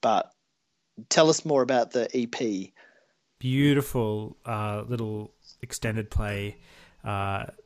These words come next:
Speaker 2: album that you can grab from iTunes or a bunch of different places, but it's excellent.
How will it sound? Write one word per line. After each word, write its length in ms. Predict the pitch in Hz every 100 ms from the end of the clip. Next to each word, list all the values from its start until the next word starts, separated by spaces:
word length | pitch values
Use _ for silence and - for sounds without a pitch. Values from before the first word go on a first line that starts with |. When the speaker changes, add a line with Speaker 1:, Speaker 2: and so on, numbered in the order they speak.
| _ -
Speaker 2:
album 340 | 113 123 139
that 100 | 127
you 60 | 117
can 140 | 117
grab 280 | 117 110 107
from 480 | - 113 107 101 - _ 117
iTunes 640 | 120 - 131 127 123 117
or 280 | 104 104 104
a 40 | 107
bunch 240 | 123 127
of 40 | 123
different 220 | 117 -
places, 500 | - 104 - 117 -
but 260 | - 101 -
it's 180 | 117 127
excellent. 420 | - 156 156